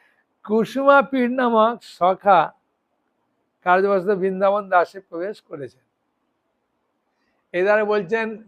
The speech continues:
বেদব্যাসের প্রকাশ হচ্ছে বৃন্দাবন দাস ঠাকুর, ঠিক আছে, বেদব্যাস।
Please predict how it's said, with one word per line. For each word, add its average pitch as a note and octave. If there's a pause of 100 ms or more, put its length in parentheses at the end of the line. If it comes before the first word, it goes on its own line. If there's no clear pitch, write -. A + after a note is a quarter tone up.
(120)
বেদব্যাসের G#3+ (100)
প্রকাশ G3+ (100)
হচ্ছে A3+ (500)
বৃন্দাবন F3+
দাস C#3+
ঠাকুর, A#2+ (140)
ঠিক F#3
আছে, F#3 (760)
বেদব্যাস। E3+